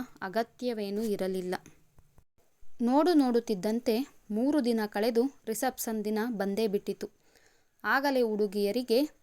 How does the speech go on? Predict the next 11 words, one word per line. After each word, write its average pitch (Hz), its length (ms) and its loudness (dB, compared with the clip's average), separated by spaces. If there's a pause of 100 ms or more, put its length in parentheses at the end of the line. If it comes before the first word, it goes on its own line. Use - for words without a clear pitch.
ಮೇಕಪ್ 285 500 -4
ಮಾಡಲು 214 400 -2
ಎಂದು 233 500 -2
ಮೇಕಪ್ 214 520 -6
ಟೀಮ್ 214 220 -4
ಕೂಡ 240 280 -4 (280)
ಬಂದು 240 340 0
ತಮ್ಮ 214 260 -4
ಕೈಚಳಕವನ್ನು 226 920 0 (320)
ಹುಡುಗಿಯರಿಗೆ 233 880 0
ತೋರಿಸುತ್ತಿದ್ದರು. 202 920 -4